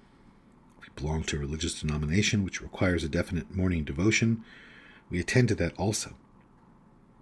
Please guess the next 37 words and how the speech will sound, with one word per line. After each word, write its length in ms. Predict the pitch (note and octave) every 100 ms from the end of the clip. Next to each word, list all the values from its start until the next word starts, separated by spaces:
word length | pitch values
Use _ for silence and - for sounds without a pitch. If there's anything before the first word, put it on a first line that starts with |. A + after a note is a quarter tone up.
| - -
If 160 | -
not 140 | A2 F#2+
members 280 | G2+ F#2+
of 120 | E2+ C#2+
religious 340 | D2+ F2+ E2
bodies, 420 | - F#2 D#2 C#2
we 60 | D#2
sometimes 420 | - F2+ F2 D#2
select 400 | - F2+ - - - - - -
and 80 |
memorize 360 | F2 F#2+ F2 E2
a 40 |
few 160 | D#2 G#2+
set 320 | - A2 -
prayers 480 | - G2+ F2+ F2 -
which 160 | - -
emphasize 540 | - - F2+ E2 -
the 100 | -
principles 440 | - G#2 - -
we've 180 | - D2+
been 160 | - D2
discussing. 540 | - - F#2+ - C#2+ - - - - - - - - - - - -
There 100 | G#2
are 40 |
many 160 | A2 G#2
helpful 360 | G2 - - E2
books 320 | A2+ - -
also. 380 | G2+ - - - - - - - - - - - - - - - - -
Suggestions 580 | - D#2 - F#2+ - E2
about 220 | E2 -
these 300 | G2+ F#2+ - - - -
may 60 |
be 120 | G2+ F#2
obtained 420 | - - G2 -
from 120 | D#2+
some 200 | -
s-, 100 | D#2